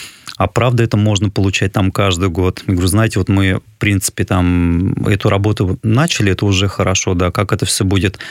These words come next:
дальше выглядеть, там раз в год будет обеспечение или два раза, а, вернее, один раз в два года, вот это уже будет зависеть от того, какое финансирование будет выделять правительство». Но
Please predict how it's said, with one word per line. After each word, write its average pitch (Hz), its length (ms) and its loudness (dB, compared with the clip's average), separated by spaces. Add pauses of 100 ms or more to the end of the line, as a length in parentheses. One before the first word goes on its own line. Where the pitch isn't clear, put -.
(160)
дальше 101 360 2
выглядеть, 95 480 0
там 90 280 0
раз 98 200 2
в 92 40 0
год 98 180 2
будет 92 240 0
обеспечение 90 580 -2
или 87 180 0
два 90 240 0
раза, 98 380 0 (420)
а, 95 200 2
вернее, 95 400 2
один 90 220 0
раз 101 220 0
в 101 60 -4
два 92 240 0
года, 98 440 0 (220)
вот 92 200 0
это 123 180 0
уже - 160 0
будет 92 260 0
зависеть 98 320 0
от 92 60 -4
того, 107 220 2
какое 98 280 0
финансирование 92 580 2
будет 90 200 0
выделять 95 420 0 (440)
правительство». 92 600 0 (240)
Но 120 300 2